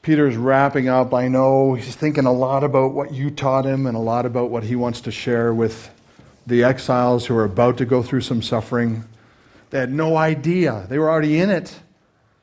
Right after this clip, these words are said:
They had no idea how bad it would become. And Lord, the fact of the matter is we don't either. We don't know how bad it's gonna be. We know that our brothers and sisters around the world are already suffering for the name of Christ.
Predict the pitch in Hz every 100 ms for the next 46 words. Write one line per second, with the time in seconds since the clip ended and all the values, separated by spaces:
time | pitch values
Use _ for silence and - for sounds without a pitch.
0 | _ _ _ _ - 127 123 131 131 123
1 | 123 110 104 110 107 107 101 98 - _
2 | - 104 110 101 90 76 _ _ _ _
3 | _ _ _ _ _ _ _ _ _ _
4 | _ 117 127 120 143 135 131 117 120 120
5 | 117 107 123 117 107 110 101 69 - -
6 | _ _ _ _ _ _ _ - 139 151
7 | 117 123 131 113 104 104 104 101 110 104
8 | 110 113 143 135 135 131 123 127 127 117
9 | 120 139 131 123 120 123 127 127 135 117
10 | 131 131 131 120 135 120 131 110 113 110
11 | 107 92 104 95 87 -